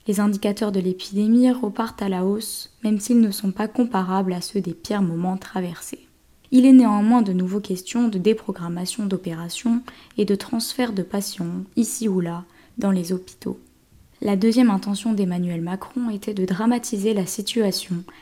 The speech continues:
afin d'inciter à la vaccination. Les résistances persistent, les inscriptions connaissent un faux plat et les manifestations hostiles grossissent de semaine en semaine. Nul ne sait d'ailleurs en mesurer l'éventuelle portée politique.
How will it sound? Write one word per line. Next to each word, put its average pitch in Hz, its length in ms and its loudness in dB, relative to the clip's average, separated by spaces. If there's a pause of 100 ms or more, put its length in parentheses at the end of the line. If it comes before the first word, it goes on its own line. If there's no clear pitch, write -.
afin 190 300 -2
d'inciter 208 560 -2
à 190 80 0
la 165 120 -4
vaccination. 170 760 -6 (580)
Les 202 140 2
résistances 254 580 2
persistent, - 800 -6 (100)
les 196 160 0
inscriptions 220 600 -2
connaissent 196 460 0
un 190 100 -2
faux - 260 -2
plat 208 380 -2 (100)
et 196 100 2
les 202 100 4
manifestations 208 880 2
hostiles 214 400 -2
grossissent 196 520 -2
de 175 120 -2
semaine 214 440 2
en 190 60 2
semaine. 170 520 -8 (760)
Nul 269 200 12
ne 190 100 6
sait 220 180 2
d'ailleurs 185 380 0
en 175 60 -4
mesurer 185 480 -2
l'éventuelle 190 560 0
portée 190 420 -6
politique. - 800 -10